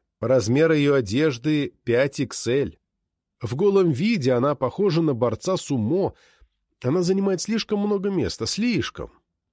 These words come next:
Ее видно отовсюду. Она неделикатна. Она может отдавить ногу или раздавить вовсе.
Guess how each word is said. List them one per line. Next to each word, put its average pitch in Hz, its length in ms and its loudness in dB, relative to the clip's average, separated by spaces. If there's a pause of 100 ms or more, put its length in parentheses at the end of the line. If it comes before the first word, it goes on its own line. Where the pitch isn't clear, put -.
(520)
Ее 123 340 -2
видно 135 360 0
отовсюду. - 800 -6 (100)
Она 127 240 0
неделикатна. 135 960 -2 (320)
Она 131 240 0
может 165 300 0
отдавить 147 560 -2
ногу 151 480 0
или 131 160 0
раздавить 143 500 0
вовсе. 120 640 -2